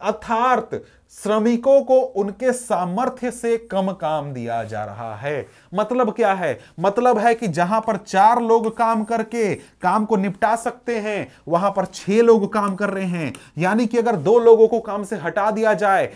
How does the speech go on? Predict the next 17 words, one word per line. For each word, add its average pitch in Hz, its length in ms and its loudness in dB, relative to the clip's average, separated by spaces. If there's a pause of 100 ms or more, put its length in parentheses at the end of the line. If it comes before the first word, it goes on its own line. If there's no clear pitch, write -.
(180)
तो 214 60 -4
उत्पादन 190 680 0
पर 208 180 -2
फर्क 185 360 -4
नहीं 170 280 -6
पड़ेगा। 202 640 0 (200)
तो 220 200 -8
इस 262 160 -4
प्रकार 220 440 -2
की 220 280 -8
स्थिति 208 380 -6
में 202 280 -4 (200)
इसको 196 240 -6
हम 190 160 -2
क्या 202 220 -2
कहते 220 380 -4
हैं? 190 280 -6